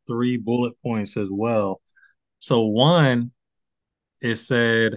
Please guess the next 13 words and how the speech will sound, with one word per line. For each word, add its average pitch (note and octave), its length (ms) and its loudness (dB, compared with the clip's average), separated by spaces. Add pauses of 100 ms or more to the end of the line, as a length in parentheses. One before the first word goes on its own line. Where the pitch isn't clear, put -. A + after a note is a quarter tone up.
(100)
how, G#2+ 540 -2 (180)
um, G#2+ 260 -4
Sanders C3 600 0
makes G#2+ 340 -4
a A2 60 -4
distinction G#2+ 920 -4
between G#2+ 760 -4 (100)
American A#2+ 720 0
history C#3+ 640 -4 (560)
and A2+ 160 -4
African A#2+ 520 -2
American G2+ 460 -6
history. G2+ 600 -4